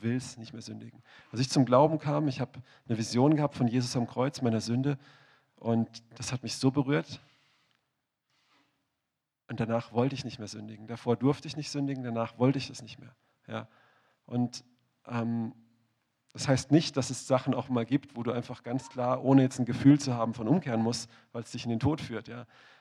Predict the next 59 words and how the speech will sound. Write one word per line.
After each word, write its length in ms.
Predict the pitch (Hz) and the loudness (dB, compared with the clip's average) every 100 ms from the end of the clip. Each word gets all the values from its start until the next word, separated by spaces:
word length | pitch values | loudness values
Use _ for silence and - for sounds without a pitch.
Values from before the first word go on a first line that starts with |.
| _ | _
Wenn 80 | 117 | -4
da 80 | 117 | -2
Rattengift 540 | 131 165 139 147 - | 0 0 2 0 -2
ist 240 | 139 135 - | -8 -6 -8
und 180 | 117 | -10
du 60 | 120 | -8
denkst, 260 | 120 120 131 | -8 -8 -6
"Ja, 100 | 135 | -6
ich 140 | - | -4
fühle 320 | - 160 214 | -2 4 4
mich 180 | 208 175 | 4 2
jetzt 160 | 147 - | -6 -8
aber 180 | 131 120 | -8 -10
so, 240 | 123 120 | -8 -8
dass 220 | 110 - | -8 -10
ich", 180 | 117 - - - - - _ _ - | -12 -14 -18 -20 -20 -20 _ _ -14
wisst 120 | - | -4
ihr, 40 | |
es 100 | 143 | -2
ist 260 | 143 - - | -2 -4 0
so 160 | 151 208 | 0 0
gefährlich. 540 | 170 - 151 131 - | -4 -4 -4 -4 -6
Wir 60 | 117 | -2
leben 260 | 151 160 | -2 2
heute 200 | 156 151 | 2 2
in 60 | 131 | -2
einer 100 | 117 | -4
Zeit, 380 | - 139 135 120 | -6 -8 -8 -6
wo 100 | 123 | -2
nur, 320 | 127 156 160 | 2 4 2
es 160 | 120 | -2
nur 120 | 131 143 | -2 -2
um 100 | 131 | -2
Gefühle 400 | 120 - 156 123 | -4 -2 -2 -2
geht. 320 | - - - _ _ _ _ _ | -8 -20 -20 _ _ _ _ _
Das 40 | - | -2
sind 100 | 123 | 0
alles 260 | 170 175 | 0 -2
emotionale 640 | 123 143 - 131 127 127 | 2 2 4 6 6 6
Themen. 420 | 123 131 117 98 - | 2 2 2 -2 -8
Ja, 220 | 135 135 | -12 -14
es 180 | 127 - | -12 -12
ist 220 | 120 - | -12 -14
in, 180 | - 123 | -8 -6
in 340 | 123 - 123 | -6 -4 -2
Jak-, 380 | 120 139 - 117 | 2 0 0 -6
Japan 400 | 123 143 147 135 | -4 4 4 4
ein 80 | 123 | 2
Atomkraftwerk 720 | 120 139 165 160 - 156 - | 0 -2 -2 -6 -4 -6 -2
hochgegangen, 500 | 147 - - 139 139 | -2 -4 -4 -4 -4
sofort 420 | 123 113 143 151 | -6 -6 -6 -2
denken 200 | 147 135 | -2 2
wir 80 | 131 | 2
nicht 200 | 127 - | 2 0
nach, 200 | 139 143 | 0 2
schalten 320 | - 131 131 | 4 4 2
die 60 | 120 | -2
Atomkraftwerke 800 | - 127 120 - - 127 - | -4 -4 -4 -12 -16 -20 -20
ab. 80 | - | -20